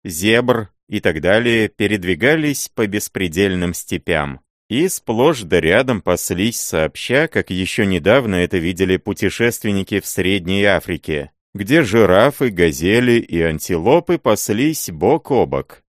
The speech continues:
Даже на сухих плоскогорьях Азии и Америки были стада лам или диких верблюдов, а в горах Тибета ютились сообща целые роды черных медведей.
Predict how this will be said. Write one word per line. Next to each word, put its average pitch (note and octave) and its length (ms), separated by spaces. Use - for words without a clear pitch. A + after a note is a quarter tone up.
Даже E2+ 400
на F2 160
сухих A2+ 540
плоскогорьях G2 960
Азии G#2 580
и D#2 140
Америки F#2 640
были A2+ 300
стада G#2 480
лам G2 480
или D#2+ 240
диких E2+ 460
верблюдов, D#2 800
а F#2 140
в D#2 80
горах A2 400
Тибета B2+ 540
ютились C#3 640
сообща C3+ 580
целые B2+ 640
роды F2+ 400
черных G#2 560
медведей. D2+ 680